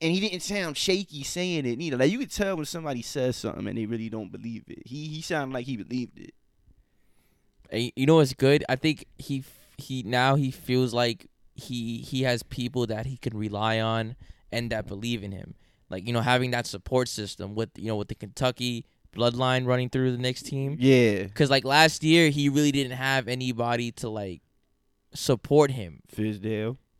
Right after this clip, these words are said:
Speaker 2: You know what I'm saying? Like, there was no support. There was no family. So now that he has this sense of, like, family and support and people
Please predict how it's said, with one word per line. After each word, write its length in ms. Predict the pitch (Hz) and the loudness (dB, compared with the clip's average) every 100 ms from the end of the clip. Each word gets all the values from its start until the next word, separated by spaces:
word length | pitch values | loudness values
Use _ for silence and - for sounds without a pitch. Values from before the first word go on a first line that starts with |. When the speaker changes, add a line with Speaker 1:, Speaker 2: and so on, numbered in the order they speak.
| _ - | _ -4
Speaker 2:
You 80 | 127 | 4
know 60 | |
what 100 | 143 143 | 6 6
I'm 80 | 139 | 2
saying? 280 | 143 147 | 0 0
Like, 140 | 147 127 | 0 2
there 100 | 135 | 4
was 140 | 139 | 4
no 160 | 139 143 | 2 2
support. 680 | 135 113 - 135 135 131 - _ _ | 0 -6 0 4 4 4 -2 _ _
There 140 | 135 139 | 4 4
was 120 | 139 | 6
no 120 | 151 | 2
family. 720 | 127 - 160 151 120 87 62 - _ _ _ _ _ _ _ _ _ _ - | 2 2 4 2 0 -8 -14 -20 _ _ _ _ _ _ _ _ _ _ -2
So 160 | 143 | 0
now 180 | 127 151 | 2 2
that 140 | 170 156 | 2 2
he 100 | 151 | 0
has 180 | 151 | 0
this 180 | 143 135 | -2 -4
sense 260 | - 139 139 | -2 -2 -2
of, 140 | 131 | 0
like, 240 | 120 107 - | 0 -2 -4
family 680 | - 131 139 135 135 127 | 2 4 4 2 -2 -2
and 120 | 110 120 | -4 -8
support 640 | 110 - 139 135 117 95 _ _ _ _ - | -10 -2 4 4 2 -4 _ _ _ _ -8
and 160 | 117 - | -6 0
people 520 | 151 131 139 135 | 0 2 2 2